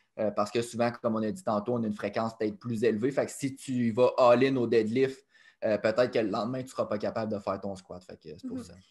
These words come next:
Speaker 2: Bref, où je voulais m'en venir avec ça, c'est, c'est ça. Des fois, on met un R P E, mais aussi, pourquoi moi, je l'utilise un petit peu moins, c'est que moi, j'ai plus tendance à coacher les filles. Fait que souvent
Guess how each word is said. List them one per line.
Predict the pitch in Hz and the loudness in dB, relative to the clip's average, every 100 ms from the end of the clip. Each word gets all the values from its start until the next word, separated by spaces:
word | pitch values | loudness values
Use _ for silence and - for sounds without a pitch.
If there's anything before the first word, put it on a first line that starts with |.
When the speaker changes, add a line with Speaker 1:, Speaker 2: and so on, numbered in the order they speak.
| _ | _
Speaker 2:
Bref, | 262 302 381 - | -4 -2 -2 -2
où | 320 | -4
je | |
voulais | 269 294 | -2 -2
m'en | 320 269 | 0 0
venir | 277 320 | 0 -2
avec | 247 220 | -4 -6
ça, | 320 | -8
c'est, | 330 269 | -10 -12
c'est | - | -10
ça. | 262 240 | -6 -6
Des | 202 | -6
fois, | 233 302 | -6 -6
on | |
met | 294 | -4
un | 247 220 | -2 -4
R | 220 | -4
P | 262 320 | -4 -4
E, | 440 - _ | -4 -10 _
mais | 277 320 370 | -4 -2 -2
aussi, | 330 - 359 381 | -4 -4 -4 -4
pourquoi | 277 - 311 320 359 | -10 -10 -6 -4 -4
moi, | 285 294 339 | -4 -2 -4
je | 269 | -4
l'utilise | 277 302 302 - | -6 -4 -4 -4
un | 339 392 | -4 -4
petit | 381 - | -6 -6
peu | 302 | -6
moins, | 277 302 349 | -4 -4 -4
c'est | 294 | -8
que | - 294 294 - | -8 -4 -4 -4
moi, | 269 302 | -6 -6
j'ai | 269 | -6
plus | - 311 320 | -8 -8 -6
tendance | 285 262 294 320 | -6 -4 -4 -4
à | 262 | -8
coacher | 277 269 302 | -8 -10 -8
les | 285 | -8
filles. | 254 285 339 | -8 -6 -6
Fait | 339 | -6
que | 262 | -12
souvent | 254 240 | -12 -16